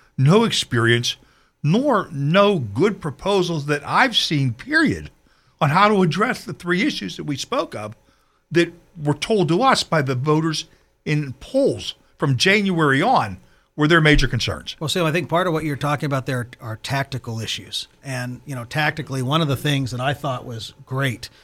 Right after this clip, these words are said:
Speaker 2: about the Allegheny County Executives race is that people treated it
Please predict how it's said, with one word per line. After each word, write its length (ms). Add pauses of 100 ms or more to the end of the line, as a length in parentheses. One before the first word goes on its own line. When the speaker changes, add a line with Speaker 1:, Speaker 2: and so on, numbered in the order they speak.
(160)
Speaker 2:
about 240
the 80
Allegheny 320
County 300
Executives 540
race 340
is 240
that 240
people 340
treated 420
it 120